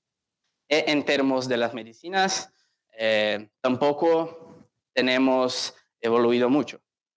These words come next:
¿cierto? Un de la, una de las maneras para que podamos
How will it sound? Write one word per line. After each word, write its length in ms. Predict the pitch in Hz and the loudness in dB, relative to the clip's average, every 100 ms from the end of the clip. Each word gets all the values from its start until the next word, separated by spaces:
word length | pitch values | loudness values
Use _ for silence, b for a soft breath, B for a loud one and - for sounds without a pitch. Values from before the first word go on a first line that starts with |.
| _ _ _ _ - | _ _ _ _ -2
¿cierto? 720 | 120 - 185 226 - - - _ _ | 0 2 0 0 -4 -18 -20 _ _
Un 240 | 233 262 220 | 0 2 2
de 80 | |
la, 220 | 175 151 151 | 2 0 0
una 160 | 175 165 | -2 0
de 80 | |
las 160 | 160 143 | 0 0
maneras 800 | 147 139 143 135 113 - - _ _ | 0 0 0 -2 -4 -10 -18 _ _
para 200 | 127 127 | 0 0
que 120 | 123 | 0
podamos 840 | 123 131 127 143 123 120 117 - | -2 -2 0 0 0 0 -2 -6